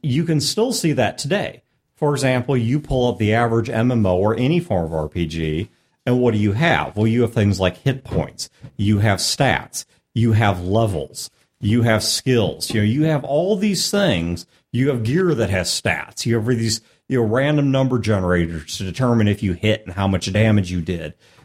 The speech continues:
These are all concepts that came directly from tabletop role-playing games.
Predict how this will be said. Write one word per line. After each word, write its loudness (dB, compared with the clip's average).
These 2
are 0
all 2
concepts 0
that 0
came 0
directly 0
from -2
tabletop -2
role-playing 0
games. -8